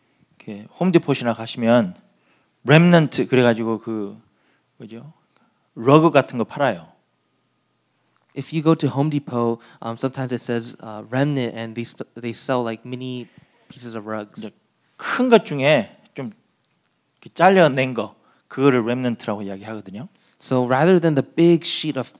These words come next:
Speaker 2: uh, carpet, it's just, like, the little cut piece.
Speaker 1: 그러니까 다수가 아니고 어디서 남겨진 자, 좀 소수죠. 소수를 통해서 하나님이,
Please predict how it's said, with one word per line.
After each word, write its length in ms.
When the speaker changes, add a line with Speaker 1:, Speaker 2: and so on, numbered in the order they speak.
Speaker 2:
uh, 240
carpet, 480
it's 140
just, 180
like, 140
the 160
little 260
cut 300
piece. 400
Speaker 1:
그러니까 220
다수가 400
아니고 580
어디서 340
남겨진 560
자, 260
좀 180
소수죠. 640
소수를 440
통해서 320
하나님이, 420